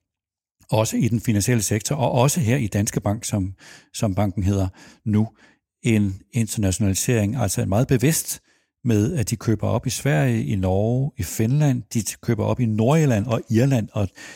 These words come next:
det vil sige, at man begynder at betragte sig selv som en mellemstor europæisk bank, og at man gerne vil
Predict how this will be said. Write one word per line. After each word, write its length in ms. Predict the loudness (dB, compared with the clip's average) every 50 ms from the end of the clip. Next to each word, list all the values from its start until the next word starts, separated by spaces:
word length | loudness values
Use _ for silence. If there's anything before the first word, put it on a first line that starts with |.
| -18 _
det 80 | -4 -2
vil 80 | -2 0
sige, 200 | 0 0 0 2
at 60 | 2
man 200 | 2 2 0 0
begynder 360 | -2 -2 0 0 0 2 2
at 140 | 0 -2 -4
betragte 480 | -6 -10 -4 0 0 0 0 -2 -6
sig 140 | -4 -4 -4
selv 220 | -2 -2 -2 -2 -2
som 340 | -4 -2 -2 -2 0 -2 -2
en 220 | 0 0 0 0 -2 -6 -14 -20 -20 _ _ _ _ _ _ _ _ _ _ _ _ _
mellemstor 840 | -2 0 2 4 4 4 4 2 0 0 0 0 0 2 0 0 0
europæisk 600 | 0 -2 -2 -2 -2 -4 -2 -2 -2 -4 -6 -6 -4
bank, 320 | -4 -4 -4 -4 -10 -16 -18 -18 _ _ _ _ _ _ _ _ _ _
og 280 | 0 2 2 2 0 -4 _ -2
at 200 | -2 -2 0 -2
man 120 | -2 -2
gerne 340 | 0 0 0 2 0 0 0
vil 200 | 2 0 0 0